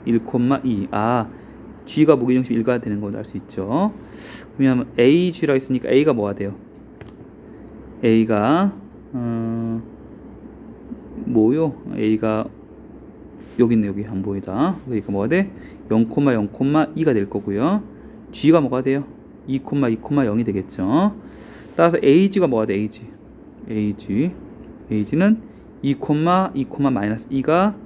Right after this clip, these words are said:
에이지가 되겠지. 음, 그래서 이제 뭐 그렇게 하는데 뭐 이거를 뭐가 돼? A와 G를 일 대 M으로 내분한다 했죠. 뭐가 돼요? 더하면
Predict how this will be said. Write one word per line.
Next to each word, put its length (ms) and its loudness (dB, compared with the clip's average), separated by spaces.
에이지가 320 4
되겠지. 640 -2
음, 320 -2
그래서 220 2
이제 300 4
뭐 160 0
그렇게 300 0
하는데 220 2
뭐 300 -4
이거를 260 6
뭐가 180 2
돼? 240 0
A와 460 4
G를 420 2
일 280 0
대 220 4
M으로 500 2
내분한다 440 0
했죠. 320 -8
뭐가 260 -2
돼요? 220 -6
더하면 580 4